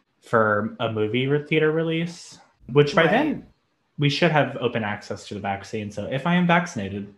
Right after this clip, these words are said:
Speaker 1: then I m-, will not <laughs> mind going to the theater to see it. I may wear my mask
Speaker 2: Right.
Speaker 1: while I'm not eating, but
Speaker 2: <laughs>
Speaker 1: I will be very excited to finally be back in a theater.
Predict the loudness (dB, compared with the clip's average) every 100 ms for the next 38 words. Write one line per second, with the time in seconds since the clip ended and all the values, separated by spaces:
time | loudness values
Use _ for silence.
0 | _ -12 -8 -4 -4 -4 -6 -8 -10 -6
1 | -2 0 2 4 6 8 8 6 2 2
2 | 4 4 4 4 4 4 2 -2 -10 -18
3 | -18 -16 -8 -2 4 4 6 6 6 6
4 | 4 4 4 2 2 0 -2 -4 -6 -8
5 | -8 -8 -10 -16 _ _ _ _ _ -6
6 | -4 -4 -2 0 0 0 -2 -2 -2 0
7 | 2 2 2 0 0 -2 -4 -4 -6 -6
8 | -12 -8 -8 -8 -10 -18